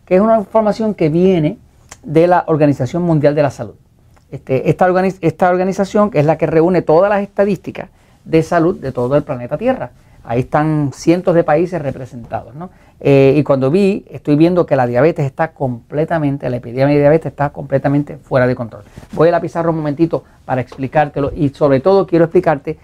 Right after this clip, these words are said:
qué puedes hacer, no solamente sobre la diabetes, sino qué puedes hacer para evitar la diabetes, que me parece más importante para los que no la tienen o para los que no la tenemos todavía, ¿no?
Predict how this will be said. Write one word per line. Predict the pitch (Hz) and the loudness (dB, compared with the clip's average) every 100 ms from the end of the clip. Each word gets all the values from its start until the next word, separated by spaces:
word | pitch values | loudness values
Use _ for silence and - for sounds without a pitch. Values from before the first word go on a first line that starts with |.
| _ _ | _ _
qué | 160 | -2
puedes | 160 175 165 165 - | 2 2 2 -4 -8
hacer, | 139 - 160 180 - _ _ _ _ _ _ _ _ _ _ | -8 0 0 0 -6 _ _ _ _ _ _ _ _ _ _
no | 139 180 | 2 2
solamente | 254 247 233 190 | 4 0 -2 -2
sobre | 196 156 | 0 2
la | |
diabetes, | 139 151 160 110 - _ | 2 2 0 -4 -20 _
sino | _ 139 135 | _ -2 0
qué | - | 2
puedes | 170 170 | 2 2
hacer | 190 - | 0 -2
para | 143 139 - | -2 -2 -2
evitar | 180 143 131 151 151 | 2 4 2 2 0
la | 143 | 0
diabetes, | 139 143 165 113 | 0 -2 -4 -8
que | |
me | 117 110 | -14 -14
parece | 113 127 127 139 _ _ _ - | -6 -6 -6 -16 _ _ _ -4
más | 135 147 | 0 0
importante | 143 143 170 160 | 0 -2 -4 -6
para | - 120 | -6 -8
los | 117 | -10
que | |
no | 113 | -6
la | 131 | -4
tienen | 135 127 123 _ - | -4 -8 -8 _ -16
o | 117 | -6
para | 120 | -6
los | 110 | -6
que | 113 | -4
no | 135 | 0
la | 139 | 0
tenemos | 127 127 139 | -2 -8 -10
todavía, | - 95 76 92 | -12 -18 -18 -20
¿no? | 82 | -20